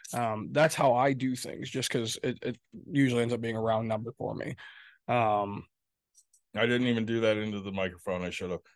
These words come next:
Speaker 2: Just so you
Speaker 1: <laughs>
Speaker 2: know,
Speaker 1: Say.
Speaker 2: I'm going on to a Soft Parade Fruit Ale.
Speaker 1: Yeah. Um, Original Mortgage.
Speaker 2: So also our, our new Reddit friend,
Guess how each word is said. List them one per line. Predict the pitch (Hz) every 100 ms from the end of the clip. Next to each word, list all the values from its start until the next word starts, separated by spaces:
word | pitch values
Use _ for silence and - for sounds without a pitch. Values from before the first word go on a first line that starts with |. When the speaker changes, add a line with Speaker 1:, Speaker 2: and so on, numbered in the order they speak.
| _ _ _ -
Speaker 2:
Just | 165 -
so |
you | 156
Speaker 1:
<laughs> | 139
Speaker 2:
know, | 156 107 107
Speaker 1:
Say. | 110 - -
Speaker 2:
I'm | 127
going | 127 135 131
on | 127 127
to | 120 127
a | 107 107 104 98 _ _
Soft | - 147 139 139
Parade | 139 135 131
Fruit | 135 139
Ale. | 113 113 143 _ _ _ -
Speaker 1:
Yeah. | 170 175 - _ _ _ _ _ _ _ _ _ _ _ _ _ _ _ _ _ _ _ _ _ _ _ _ _ -
Um, | 127 117 110 107 113 113 _ _ _ _ _ _ _
Original | 117 120 123 131 127 127
Mortgage. | 123 117 113 113 113 113 117 - - - _ _ _ _ _ _ _ _ _ _ _ _ _
Speaker 2:
So | - 233 202 -
also | 240 330 - 165
our, | 135 135 139 -
our | 143
new | 151 165 156 147 - _ _ _ _
Reddit | 131 190 208 -
friend, | - 123 107 95